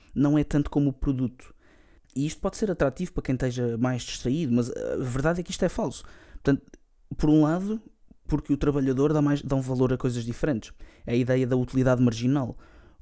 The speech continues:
O trabalhador valoriza mais os quinze euros do que o trabalho feito. E o patrão valoriza mais o trabalho feito do que os quinze euros que lhe paga. Portanto, ambos estão a ganhar num contrato voluntário. É por isso que nós entramos voluntariamente em contratos com outras pessoas. É esta a lógica do capitalismo, que só sobrevivemos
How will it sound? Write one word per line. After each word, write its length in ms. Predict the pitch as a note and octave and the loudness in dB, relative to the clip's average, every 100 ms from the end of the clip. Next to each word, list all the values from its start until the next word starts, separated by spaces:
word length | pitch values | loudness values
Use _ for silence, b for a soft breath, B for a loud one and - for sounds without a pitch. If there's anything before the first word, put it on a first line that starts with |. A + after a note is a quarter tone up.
| - | -8
O 60 | - | 0
trabalhador 500 | C#3 B2+ B2 C3+ D3+ | 2 4 4 4 4
valoriza 400 | C#3+ C#3 C3+ C3+ | 2 2 2 2
mais 500 | C#3+ C#3 B2 A#2+ - b b - | 2 2 -2 -4 -12 b b -6
os 120 | C3 | -6
quinze 400 | - C#3+ C3 A#2 | 2 4 4 4
euros 320 | C3 C#3+ E3+ C#3+ | 2 2 -2 -4
do 80 | |
que 140 | - C#3 | -4 -4
o 40 | |
trabalho 400 | - B2+ B2 A#2+ - _ - | 0 2 2 0 -2 _ -20
feito. 420 | - - A2+ - - B B - | -2 0 0 -2 -16 B B -4
E 120 | C3 | 0
o 40 | |
patrão 280 | B2+ C3 D3+ | 0 2 0
valoriza 360 | F3+ F3 D#3+ D#3 | 0 -2 -2 0
mais 240 | D3+ D3+ | 2 2
o 60 | C3 | 2
trabalho 320 | - C#3+ D3+ | 2 2 0
feito 340 | - D3 F3 | 0 0 0
do 80 | D#3+ | -4
que 140 | - E3 | -6 -8
os 80 | |
quinze 320 | - D#3+ C#3+ D#3 | -2 0 0 -2
euros 220 | C#3 C3+ | -2 -4
que 80 | C#3+ | -4
lhe 40 | |
paga. 320 | - D#3+ B2+ | 0 0 0
Portanto, 320 | A2+ - C3+ - | -2 -2 -2 2
ambos 220 | D#3 D#3+ | 2 2
estão 260 | - D3+ D3+ | 0 2 4
a 20 | |
ganhar 380 | C#3+ C3+ C3 B2+ | 4 4 4 2
num 160 | C3+ | 2
contrato 400 | C3+ C3+ D3 C#3+ | 0 -2 -2 -4
voluntário. 480 | - C3 B2 D3+ A2+ | 0 0 0 -2 -2
É 60 | G#2+ | -2
por 140 | B2+ | -4
isso 120 | B2+ | -4
que 60 | B2+ | -4
nós 140 | B2 | -4
entramos 340 | B2+ A#2+ C3 B2+ | -4 -2 -2 -4
voluntariamente 760 | B2+ C#3 B2+ B2+ B2 B2 B2 | -2 -2 -2 -2 0 0 -2
em 20 | |
contratos 520 | A#2+ B2+ - C3+ - - | -4 -4 -2 -2 -4 -6
com 200 | C#3 C3 | -2 -2
outras 280 | C3 C3 | -4 -8
pessoas. 400 | - - E3+ G#2 - B B B - | -8 -4 -2 -4 -10 B B B -2
É 100 | C3 | 0
esta 200 | C3 C3 | 0 -2
a 40 | |
lógica 340 | C3 C3+ C3 B2+ | 0 -2 -2 -4
do 100 | B2 | -2
capitalismo, 640 | C#3+ B2 B2+ C#3 B2+ A#2 | -2 -2 0 0 0 -2
que 80 | - | -4
só 120 | D3 | -8
sobrevivemos 800 | - C3+ B2+ B2 A#2+ C3+ - | -4 -2 0 0 0 0 -2